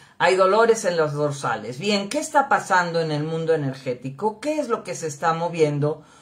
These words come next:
Porque definitivamente son muchísimas, muchísimas cosas que están sucediendo. Bien,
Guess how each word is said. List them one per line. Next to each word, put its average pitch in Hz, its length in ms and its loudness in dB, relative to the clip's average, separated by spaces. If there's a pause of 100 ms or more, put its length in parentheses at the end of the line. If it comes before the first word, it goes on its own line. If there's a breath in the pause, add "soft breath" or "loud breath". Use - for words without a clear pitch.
(180 loud breath)
Porque 202 320 -2
definitivamente 208 1200 2
son 196 500 0
muchísimas, 240 1200 -2
muchísimas 202 720 -8
cosas 180 400 -4
que 165 100 -10
están 156 320 -6
sucediendo. 113 760 -10
Bien, 131 400 -4